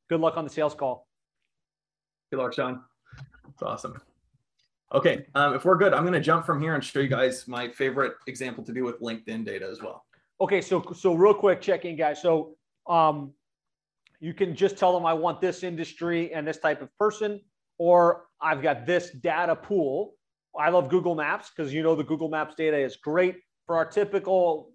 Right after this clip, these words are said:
Speaker 1: you know, niche agencies. That's where the data sits, right? We're trying to provide G M B optimization services. So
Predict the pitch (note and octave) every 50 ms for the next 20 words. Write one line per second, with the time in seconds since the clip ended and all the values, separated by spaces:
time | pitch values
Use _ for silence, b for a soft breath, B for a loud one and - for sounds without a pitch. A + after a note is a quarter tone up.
0 | _ - - E3 D#3+ D3 C#3+ D3+ E3+ F3 F3 - E3 E3+ F3 E3+ - G#3+ G3 -
1 | - A#3+ B3+ C#4+ C#4 - - - b b b b - - F3 E3+ F3 - F#3 F3+
2 | E3 D3 C#3+ B2+ D#3 C#3+ C3+ C3+ - - - D3+ A2+ - - C#3 C#3+ D3+ D3+ C#3+
3 | - - F3 E3 D#3 C#3+ D3 D3 B2+ C#3 D3+ D#3 D3+ C#3+ - - _ _ _ _
4 | _ - B2+ C#3 D#3 D#3+ D#3 D3 C3 D3 D3+ D3+ C#3+ C#3+ C#3 C#3 C3 C3 A2+ C#3+
5 | F3+ F#3 F#3 F#3 C#3+ C3+ - D3 C#3 C3 C#3+ - - F#3+ D#3+ - - D#3+ D3+ C#3
6 | - -